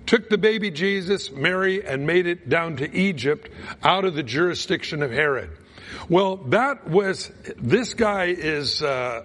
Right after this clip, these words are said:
uh, that was, uh, Herod Agrippa. Then we have Herod the First, and then we have Herod the Second, which is this guy. This, so in other words, it was his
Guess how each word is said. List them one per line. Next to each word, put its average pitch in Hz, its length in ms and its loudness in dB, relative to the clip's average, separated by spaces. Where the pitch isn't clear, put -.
uh, 120 300 -2
that 180 240 0
was, 175 300 -4
uh, 117 360 -4
Herod 208 600 0
Agrippa. 160 580 0
Then 175 140 4
we 233 120 2
have 180 200 -2
Herod 180 380 2
the 147 80 -6
First, 214 580 2
and 151 160 0
then 190 140 2
we 190 100 0
have 160 320 0
Herod 196 300 2
the 151 80 -8
Second, 175 340 0
which 139 160 -2
is 139 140 -2
this 240 180 0
guy. - 300 -6
This, 175 400 0
so 180 140 4
in 180 60 2
other 220 160 2
words, 180 220 0
it 208 80 2
was 160 180 -4
his 156 240 -4